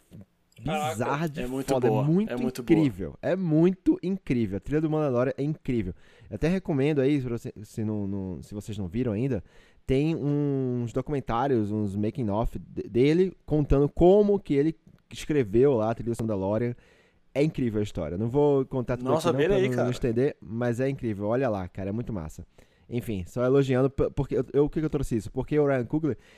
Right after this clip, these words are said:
Speaker 2: é um cara que sabe desenvolver personagens, né, cara? Então ele pega todo esse passado do Adonis, você te-, sente o peso disso, de, de, de, da formação dele, desde ele ser renegado pelo pai, sabe? Perdido a mãe pequeno,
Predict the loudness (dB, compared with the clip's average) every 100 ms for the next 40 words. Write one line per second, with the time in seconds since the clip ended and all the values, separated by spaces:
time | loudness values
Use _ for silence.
0 | -20 -4 -2 0 -4 -6 -14 -8 -4 -2
1 | -2 -4 -8 -8 -2 0 2 2 0 0
2 | 0 0 -2 -2 -2 -2 0 0 0 0
3 | 2 0 -2 0 0 0 -6 -4 -6 -6
4 | -4 0 0 0 0 0 0 0 0 -2
5 | -4 -6 -10 -6 -4 -4 -8 _ 4 4
6 | 4 0 -8 -10 _ _ _ -20 -18 -6
7 | 2 2 2 -6 -8 -4 -2 -2 -2 -6
8 | -6 -6 -4 -4 -4 -4 -4 -4 0 0
9 | 2 0 0 -2 -6 -16 _ _ -4 0
10 | 2 0 0 0 0 0 -2 0 2 2
11 | 2 0 0 0 0 2 2 2 0 0
12 | 0 0 0 0 2 0 4 2 2 0
13 | 0 -2 -6 -4 -2 -2